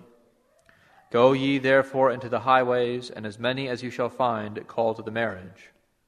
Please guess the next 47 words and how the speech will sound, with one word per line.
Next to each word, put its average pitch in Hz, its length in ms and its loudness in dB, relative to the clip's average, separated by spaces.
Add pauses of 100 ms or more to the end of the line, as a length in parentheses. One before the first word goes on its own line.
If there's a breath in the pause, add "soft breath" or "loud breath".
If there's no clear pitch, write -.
(1300 soft breath)
And 107 120 -4
the 110 60 -6
servants 143 400 2
going 143 300 4
forth 127 360 2
into 117 160 -8
the 123 120 -6
ways 107 420 0
gathered 120 340 2
together 117 380 0
all 117 240 2
that 117 120 -4
they 120 120 0
found, 101 680 -4
both 104 260 -4
good 113 160 0
and 107 140 -8
bad. 98 420 -8 (800 soft breath)
And 101 140 -10
the 101 40 -10
marriage 123 380 4
was 120 160 -6
filled 120 320 2
with 107 140 -6
guests. - 720 -6 (1300 soft breath)
And 104 200 -6
the 107 60 -6
king 147 260 0
went 139 180 2
in 139 100 -2
to 123 80 -8
see 156 160 -2
the 151 100 -4
guests, 110 540 -2
and 107 160 -8
he 110 100 -6
saw 131 300 8
there 131 180 4
a 123 80 2
man 120 320 0
who 113 140 -6
had 117 280 2
not 113 200 2
on 110 160 -2
a 107 60 -6
wedding 117 280 2
garment. 92 380 -14